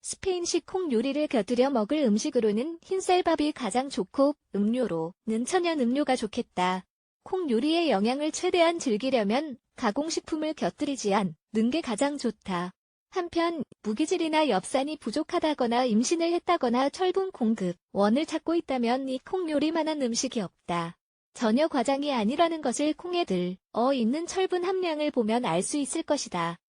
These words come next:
맛있는 스페인식 콩 요리, 렌테아스, 만들기 렌즈콩 먹는 법 렌즈콩의 수많은 이점 중 하나로 섬유질이 풍부하다는 점을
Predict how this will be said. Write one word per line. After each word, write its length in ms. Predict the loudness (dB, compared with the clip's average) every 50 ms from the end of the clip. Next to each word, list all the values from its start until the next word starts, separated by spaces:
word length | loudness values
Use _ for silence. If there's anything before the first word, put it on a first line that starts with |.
| _ _ _ _ -2
맛있는 440 | 0 0 2 2 0 0 -2 -2
스페인식 640 | -4 -6 -6 -4 -4 -2 -2 -2 -2 -4 -6 -4 _
콩 260 | -2 0 0 0 0
요리, 380 | 0 2 2 2 2 0 -2 -4 _ _ _
렌테아스, 840 | 0 0 2 2 2 2 2 0 0 -4 -6 -6 -4 -4 -4 -6 -8 -10 _ _
만들기 460 | -2 0 0 2 0 0 2 2 2
렌즈콩 580 | 4 4 4 4 2 0 -2 -2 -2 -2 0 0
먹는 380 | 2 2 4 4 4 2 2
법 220 | 2 2 2 2 2
렌즈콩의 680 | 0 0 0 0 0 0 0 0 0 2 2 0 0
수많은 480 | 0 0 0 0 0 0 0 -2 -2 -2
이점 360 | -4 -4 -2 -2 -2 -2 -2
중 280 | -2 -2 -2 -4 -6 -12 _ _ _
하나로 460 | -6 -2 2 4 4 4 4 4 2
섬유질이 540 | 2 0 2 2 0 0 0 0 0 0 -2
풍부하다는 800 | -4 -4 -6 -2 0 2 2 4 2 2 2 0 0 -2 -4
점을 500 | -4 -4 -2 0 0 2 2 0 0 -2